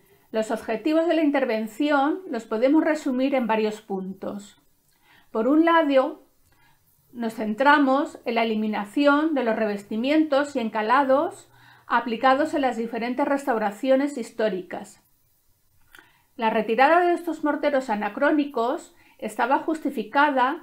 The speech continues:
ya que se trataban de reparaciones de mediados del siglo diecinueve y veinte,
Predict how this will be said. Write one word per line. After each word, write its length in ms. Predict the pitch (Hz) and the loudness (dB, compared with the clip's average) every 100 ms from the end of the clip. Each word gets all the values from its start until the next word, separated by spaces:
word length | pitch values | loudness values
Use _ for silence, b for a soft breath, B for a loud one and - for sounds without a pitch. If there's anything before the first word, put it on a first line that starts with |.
| - | -8
ya 200 | 233 233 | -8 -6
que 80 | 311 | -4
se 140 | 302 | -4
trataban 500 | 240 220 262 254 277 | -4 -2 0 2 2
de 80 | 254 | 0
reparaciones 880 | 208 208 208 202 - 262 262 240 254 | -2 -4 -6 -8 -2 0 0 -4 -6
de 80 | 226 | -6
mediados 460 | 208 208 233 254 | -4 -4 -4 -4
del 140 | 254 226 | -4 -6
siglo 220 | 277 254 | -4 -2
diecinueve 540 | 226 226 208 220 240 | -2 -4 -6 -4 -2
y 80 | 208 | 0
veinte, 640 | 226 277 269 262 226 277 | 2 2 0 0 -2 -4